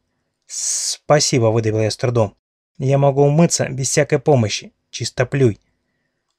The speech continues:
О, вот именно такой у него был взгляд, когда отец смеялся над ним в нашем дворце. "Да-да", — и глаза вот так же сузились, и губы превратились в одну линию. Злую такую, линеечку.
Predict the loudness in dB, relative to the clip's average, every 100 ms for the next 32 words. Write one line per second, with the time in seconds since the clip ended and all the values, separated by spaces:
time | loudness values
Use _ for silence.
0 | -4 0 2 2 0 -2 -6 -6 -4 -2
1 | -2 -4 0 0 0 -2 -4 -4 -2 -4
2 | -4 _ _ -12 -6 -4 -4 -2 0 0
3 | 0 -6 -8 -6 -4 -4 -4 -6 -6 -4
4 | -6 -6 _ _ _ _ _ _ _ _
5 | -8 0 2 4 2 -2 _ _ -8 -4
6 | 0 0 0 0 -2 -2 -4 -4 -4 -6
7 | -12 _ _ -14 -6 -4 -4 -2 0 0
8 | -2 -4 -4 -4 -2 0 0 -2 -8 _
9 | _ _ _ -10 -2 0 2 0 -4 -6
10 | -10 _ _ -6 -2 0 0 0 -4 -12
11 | -20